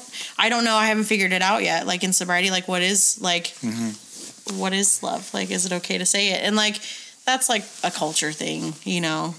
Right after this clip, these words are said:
Speaker 1: Like, it probably has no weight at all in the grand scheme of things, but, like, it's, we haven't said it yet, so.
Speaker 2: No, yeah, love is, there's so many layers to it, and I like being in love and, and sobriety. It's so different.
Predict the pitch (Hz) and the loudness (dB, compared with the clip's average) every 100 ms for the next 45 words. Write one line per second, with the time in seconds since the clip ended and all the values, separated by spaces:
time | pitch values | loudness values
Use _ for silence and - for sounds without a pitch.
0 | - 185 190 190 180 180 170 175 190 175 | -4 -4 -4 -2 0 0 0 0 0 0
1 | 170 165 165 - 147 170 165 165 165 170 | -2 0 -2 -2 -2 2 2 2 0 -4
2 | 165 170 165 170 - 170 160 - - - | -4 -2 -2 -2 -4 -4 -6 -6 -6 -2
3 | - - 87 82 78 73 - - - - | 0 0 -2 -4 -4 -4 -8 -18 -20 -18
4 | - - - - 247 240 - 269 277 - | -20 -20 -20 -10 -2 -2 -2 -2 0 -2
5 | 214 - 214 226 - - 220 208 - - | -2 -4 -4 -8 -4 -2 -2 -4 -8 -12
6 | - - - - - 139 127 117 120 131 | -12 -10 -10 -10 -4 0 2 4 4 4
7 | 139 151 147 - - - - - - 135 | 4 4 4 4 2 -4 -12 -10 0 4
8 | - 160 147 131 120 110 110 110 - 120 | 4 4 4 4 4 4 4 4 2 4
9 | 117 120 - 110 107 107 113 - - 110 | 2 2 0 0 2 0 -4 -8 -2 2
10 | 113 110 - - - - - - - 117 | 2 0 -2 -8 -8 -18 -20 -20 -4 0
11 | 110 107 101 101 107 98 98 98 - 98 | 2 2 2 2 0 -2 -2 -4 -4 0
12 | - 92 90 82 - - 95 - - 95 | 0 0 -4 -6 -6 -6 -2 2 2 4
13 | 95 92 92 - 92 92 98 | 2 0 -2 -2 -2 -2 -4